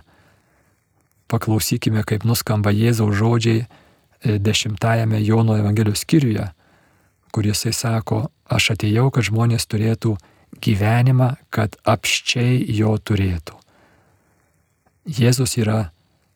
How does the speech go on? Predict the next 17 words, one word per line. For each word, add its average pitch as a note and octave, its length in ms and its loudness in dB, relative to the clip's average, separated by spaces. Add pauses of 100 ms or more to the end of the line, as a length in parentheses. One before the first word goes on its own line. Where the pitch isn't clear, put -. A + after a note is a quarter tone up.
(140)
tas, C3 460 0 (680)
kuris A#2 420 0 (1400)
grąžina, A2+ 800 2 (1400)
e, A#2 140 -2
duoda A2 720 2 (680)
žmonijai A2+ 800 2
gyvenimo G2+ 640 0
apstumą. - 440 -6
Jame A2+ 420 2
mes G#2+ 360 -2
turime A2+ 420 0 (200)
tą G#2+ 300 0 (500)
gyvenimo A2 460 0
apstumą, E3+ 520 0 (640)
kurį A#2+ 340 2
žmonija G#2+ 420 0
prarado G#2+ 720 0